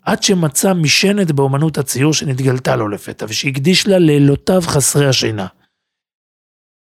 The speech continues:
לדבריו של אביו,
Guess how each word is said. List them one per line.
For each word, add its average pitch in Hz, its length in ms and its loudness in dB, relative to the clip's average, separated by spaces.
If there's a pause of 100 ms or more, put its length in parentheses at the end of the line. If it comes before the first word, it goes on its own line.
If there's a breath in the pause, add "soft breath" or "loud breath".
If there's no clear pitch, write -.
(340)
לדבריו 170 680 2 (760)
של 143 240 0
אביו, 202 440 2